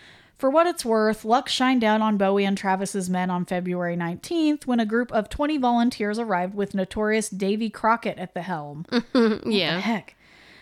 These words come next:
Speaker 1: Crockett was a man of his day. He'd reportedly killed one hundred and eight bears in eight months. What are you doing, my guy? <laughs>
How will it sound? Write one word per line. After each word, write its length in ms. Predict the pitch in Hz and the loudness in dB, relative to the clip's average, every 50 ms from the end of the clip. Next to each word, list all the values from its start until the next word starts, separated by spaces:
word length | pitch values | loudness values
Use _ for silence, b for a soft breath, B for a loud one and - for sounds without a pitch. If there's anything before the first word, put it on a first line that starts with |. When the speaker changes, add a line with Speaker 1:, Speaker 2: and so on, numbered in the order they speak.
| B B | B B
Speaker 1:
Crockett 400 | - - 226 240 269 - 320 269 | 0 4 4 4 4 4 0 0
was 160 | 247 247 226 | 0 0 0
a 60 | 240 220 | 2 2
man 260 | 220 220 226 226 226 | 4 4 4 4 2
of 80 | 208 - | 0 -2
his 160 | 196 180 180 | -2 -6 -2
day. 320 | - 185 175 170 160 160 165 | -2 -2 -2 -2 -4 -6 -4
He'd 180 | - 208 214 | -2 -2 0
reportedly 600 | 208 208 202 - 285 302 311 302 269 269 262 226 | 2 0 0 0 -2 -2 -2 -4 -2 -2 -2 -2
killed 360 | - 285 277 254 247 233 - - | 0 0 2 2 2 2 0 -6
one 320 | 196 190 202 247 285 320 | -4 0 2 2 4 4
hundred 360 | 294 320 311 302 294 285 269 254 | 2 2 2 2 0 0 0 2
and 160 | 226 214 - - | 2 2 2 2
eight 300 | 226 254 254 214 190 185 | 0 0 0 -2 -2 0
bears 480 | 214 226 254 247 240 240 247 226 208 | 2 4 4 4 4 2 0 0 -2
in 120 | 196 175 175 - | -4 -4 -2 0
eight 240 | 233 254 269 - 226 | 0 0 0 0 2
months. 540 | 220 254 240 208 165 - - - - - b b b b b b | 2 4 2 2 -2 -6 -8 -8 -8 -8 b b b b b b
What 240 | - 220 262 320 330 | -6 -2 2 2 2
are 100 | 320 302 | 2 2
you 180 | 269 277 254 | 2 0 0
doing, 260 | 208 208 185 170 165 165 | 0 -2 -4 -4 -6 -10
my 140 | 151 151 | -10 -12
guy? 200 | 151 - - - - - | -14 -14 -16 -8 -2 0
<laughs> 880 | - - - - 359 - 339 - - 339 311 427 - 339 311 - 269 | 0 4 6 4 6 6 2 2 4 2 2 2 2 2 2 0 0